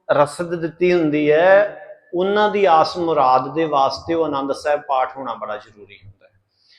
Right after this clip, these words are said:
ਫਿਰ ਜਦੋਂ ਕਿਰਪਾਨ ਭੇਟ ਹੋ ਜਾਂਦੀ ਹੈ ਤੇ ਫਿਰ ਉਹ ਬਣ ਜਾਂਦਾ ਹੈ ਕੜਾਹ ਪ੍ਰਸ਼ਾਦ। ਉਹ ਨਹੀਂ ਬਹੁਤਾ ਖਾਈਦਾ, ਉਹ ਜਿੰਨਾ ਵਰਤਾਵਾ ਵਰਤਾਵੇ ਉਨਾ ਹੀ ਖਾਈਦਾ ਹੈ।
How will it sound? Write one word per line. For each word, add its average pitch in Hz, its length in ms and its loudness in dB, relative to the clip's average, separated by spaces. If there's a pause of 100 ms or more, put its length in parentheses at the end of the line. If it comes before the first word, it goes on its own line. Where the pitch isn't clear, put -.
(300)
ਫਿਰ 175 200 6
ਜਦੋਂ 202 300 4
ਕਿਰਪਾਨ 202 640 4
ਭੇਟ 196 300 2
ਹੋ 165 100 2
ਜਾਂਦੀ 120 440 -2
ਹੈ 101 160 -2 (680)
ਤੇ 170 80 4
ਫਿਰ 180 200 2
ਉਹ 185 80 2
ਬਣ 165 200 4
ਜਾਂਦਾ 165 360 2
ਹੈ 175 140 0
ਕੜਾਹ 156 360 2
ਪ੍ਰਸ਼ਾਦ। 110 720 -2 (840)
ਉਹ 151 180 0
ਨਹੀਂ 175 160 -2
ਬਹੁਤਾ 175 320 4
ਖਾਈਦਾ, 131 800 0 (840)
ਉਹ 156 100 2
ਜਿੰਨਾ 147 400 2
ਵਰਤਾਵਾ 151 600 4
ਵਰਤਾਵੇ 156 560 2
ਉਨਾ 156 300 -4
ਹੀ 160 60 -2
ਖਾਈਦਾ 104 400 -12
ਹੈ। - 160 -20